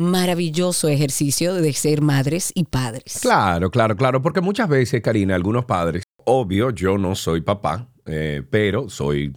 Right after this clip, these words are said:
Speaker 2: tío de muchos sobrinos y sobrinas. Eh, los he visto a ustedes, mis amigos, criar sus hijos, entonces como que algo se me queda, ¿no? Algo, algo he aprendido.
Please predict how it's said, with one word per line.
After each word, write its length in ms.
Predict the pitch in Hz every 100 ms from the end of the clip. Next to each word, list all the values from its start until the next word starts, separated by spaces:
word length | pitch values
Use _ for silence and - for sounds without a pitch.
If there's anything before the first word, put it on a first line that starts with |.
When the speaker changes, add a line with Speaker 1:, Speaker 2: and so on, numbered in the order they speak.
| _
Speaker 2:
tío 400 | 73 71 80 113 -
de 280 | 67 65
muchos 420 | 62 65 131 - 65
sobrinos 440 | 64 80 82 76
y 60 | 73
sobrinas. 580 | - 82 78 78 127 - - - -
Eh, 180 | 82 78
los 200 | 80 98
he 60 |
visto 240 | 113 127 131
a 20 |
ustedes, 540 | 110 147 131 104 113
mis 180 | 87 82
amigos, 420 | 76 104 117 90
criar 380 | - 76 82 123
sus 240 | - 98 139
hijos, 360 | 131 - 147
entonces 320 | 139 131 131 - -
como 200 | 120 98
que 120 | -
algo 220 | - 127
se 100 | -
me 120 | 95
queda, 240 | 87 147 85
¿no? 160 | 135 - - - -
Algo, 400 | 92 110 120 92
algo 260 | 101 127
he 40 | 135
aprendido. 540 | 127 113 120 135 82